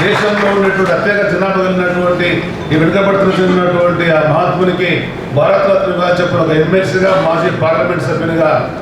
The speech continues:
కేంద్ర ప్రభుత్వాన్ని విజ్ఞప్తి చేస్తున్నా, డిమాండ్ చేస్తున్నా. ఈ కార్యక్రమ నిర్వాహకులు కూడా ప్రత్యేక శ్రద్ధ వహించారు. బీసీ, బీసీ విభాగం సంబంధించినటువంటి వాళ్ళు, వాళ్ళని మనస్ఫూర్తిగా అభినందిస్తూ కలెక్టర్ గారు మంచి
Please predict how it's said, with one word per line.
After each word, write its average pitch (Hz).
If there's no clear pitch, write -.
కేంద్ర 180
ప్రభుత్వాన్ని 170
విజ్ఞప్తి 180
చేస్తున్నా, 165
డిమాండ్ 165
చేస్తున్నా. 160
ఈ 151
కార్యక్రమ 180
నిర్వాహకులు 175
కూడా 175
ప్రత్యేక 196
శ్రద్ధ 165
వహించారు. 185
బీసీ, 160
బీసీ -
విభాగం 165
సంబంధించినటువంటి 160
వాళ్ళు, 151
వాళ్ళని 156
మనస్ఫూర్తిగా 175
అభినందిస్తూ 185
కలెక్టర్ 196
గారు 190
మంచి 156